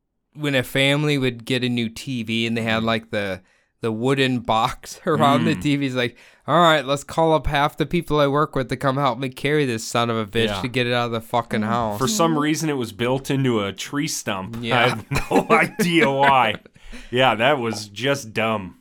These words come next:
Speaker 1: Let's get Bill and Tim over here and help us.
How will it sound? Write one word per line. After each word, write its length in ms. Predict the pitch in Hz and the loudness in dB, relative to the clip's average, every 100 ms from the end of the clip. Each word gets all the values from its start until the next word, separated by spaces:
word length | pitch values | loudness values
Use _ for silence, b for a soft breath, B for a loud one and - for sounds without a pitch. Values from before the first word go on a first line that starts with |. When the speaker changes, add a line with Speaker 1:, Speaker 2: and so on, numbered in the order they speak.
| - | -12
Speaker 1:
Let's 200 | 139 - | -12 -4
get 260 | 170 151 127 | 0 0 0
Bill 280 | 147 156 156 | 2 2 2
and 220 | 143 131 | 0 -4
Tim 300 | - 151 131 | -2 0 2
over 220 | 117 - | 2 4
here 260 | 117 113 117 | 2 2 2
and 80 | 113 | 2
help 240 | 120 123 | 0 2
us. 340 | 135 120 - | 0 0 -8